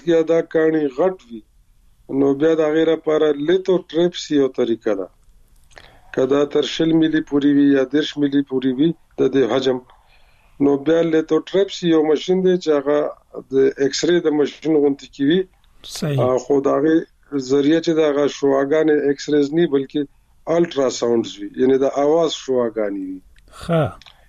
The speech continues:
Speaker 1: او هغې لاندې موږ مریض سملو، آ، څو سیشنز دپاره، او هغه په ګرده کې دننه هغه کاڼی ریزه ریزه شي، او د شګې په صورت یا وړو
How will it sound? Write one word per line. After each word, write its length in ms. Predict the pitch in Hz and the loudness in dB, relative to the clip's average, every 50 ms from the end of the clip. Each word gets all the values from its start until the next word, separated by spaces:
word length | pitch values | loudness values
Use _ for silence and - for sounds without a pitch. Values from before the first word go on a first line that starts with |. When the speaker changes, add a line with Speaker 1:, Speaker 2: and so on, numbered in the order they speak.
| - _ _ - _ - _ _ - - | -20 _ _ -20 _ -20 _ _ -6 -2
Speaker 1:
او 80 | 131 135 139 | 0 0 2
هغې 200 | 139 143 170 185 185 180 | 2 2 2 2 4 4
لاندې 240 | 175 170 165 156 160 160 160 | 2 0 0 -2 -4 -2 0
موږ 120 | 160 160 160 151 151 | 0 0 0 2 0
مریض 220 | 151 151 160 156 - - | 0 -2 -2 -8 -6 -2
سملو، 360 | 156 143 147 143 151 160 165 170 156 _ _ _ _ _ _ _ _ - | 0 2 2 2 4 2 2 2 -2 _ _ _ _ _ _ _ _ -6
آ، 100 | 131 131 120 - | -4 -4 -4 -2
څو 100 | - 143 139 131 - | 0 0 0 0 0
سیشنز 420 | 160 143 - - 151 143 131 131 | -2 -2 0 2 0 0 0 0
دپاره، 360 | 147 143 - 151 151 151 147 151 | -4 -2 0 0 0 2 2 0
او 140 | 135 131 135 131 131 | 0 0 0 -2 -2
هغه 180 | 127 143 151 151 151 - - | 0 0 0 0 -2 -2 -2
په 60 | 139 139 135 123 | -2 -2 0 0
ګرده 260 | 127 131 131 123 156 156 156 | 0 0 0 2 0 -2 -2
کې 120 | - - 147 139 139 | 0 -2 -2 0 2
دننه 280 | 143 147 165 160 151 143 127 | 2 2 2 2 2 0 0
هغه 120 | 123 123 123 - - | -2 -4 -6 -4 -2
کاڼی 260 | 135 135 135 139 139 135 127 123 | 0 0 0 0 0 0 0 0
ریزه 240 | 123 120 117 135 143 139 139 | 0 0 2 0 2 2 2
ریزه 220 | 135 127 143 175 165 - | 2 2 2 0 -2 -2
شي، 120 | 170 175 165 _ _ _ _ _ _ _ _ _ _ _ _ _ _ _ _ - _ _ - 120 123 | -4 -6 -6 _ _ _ _ _ _ _ _ _ _ _ _ _ _ _ _ -20 _ _ -4 -2 0
او 200 | 123 127 139 139 | 0 0 0 0
د 160 | 127 135 131 - - | 0 0 0 0 0
شګې 260 | - 160 156 160 160 156 151 | -4 -4 -2 -2 -2 0 0
په 60 | 147 135 | -2 0
صورت 240 | 135 143 143 143 139 | 0 0 0 0 0
یا 140 | 143 139 139 | 0 0 2
وړو 300 | 135 131 131 135 143 151 | 2 2 2 2 2 2